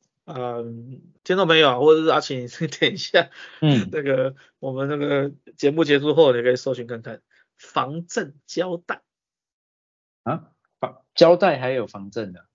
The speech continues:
Speaker 1: 它是一个有一定摩擦系数的胶带。
Speaker 2: 嗯。
Speaker 1: 然后呢，你想书柜很大比例都是开放柜吧，没有门片。
Speaker 2: 嗯。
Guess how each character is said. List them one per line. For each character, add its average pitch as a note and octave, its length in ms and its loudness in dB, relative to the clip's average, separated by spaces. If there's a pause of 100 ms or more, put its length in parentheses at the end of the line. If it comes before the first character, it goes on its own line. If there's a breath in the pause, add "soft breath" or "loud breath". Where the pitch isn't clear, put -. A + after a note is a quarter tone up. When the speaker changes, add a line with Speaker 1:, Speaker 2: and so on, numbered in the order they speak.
(960 soft breath)
Speaker 1:
它 A#3 220 6
是 G#3+ 300 2
一 D#3+ 260 2
个 C3+ 640 4
有 B2+ 640 -8
一 E3 100 -6
定 F3+ 240 2
摩 D3 200 0
擦 D#3+ 280 2
系 D#3 220 -6
数 C#3 180 -10
的 B2+ 120 -6
胶 C#3 260 -6
带。 - 260 -6 (400)
Speaker 2:
嗯。 B2 260 -4
Speaker 1:
然 D3+ 140 2
后 G#3 180 6
呢， E3 360 2
你 E3 100 -4
想 C#3 220 -6
书 F#3+ 320 0
柜 F#3 220 6
很 B2+ 200 -6
大 D#3 240 4
比 C3+ 220 -14
例 D3 100 -10
都 D3 140 0
是 D3 100 -10
开 D3 300 -2
放 C#3 200 -8
柜 C3+ 200 -14
吧， - 160 -20 (160)
没 B2+ 120 -14
有 C3+ 120 -6
门 D#3 180 0
片。 G#2 160 -2
Speaker 2:
嗯。 - 40 -14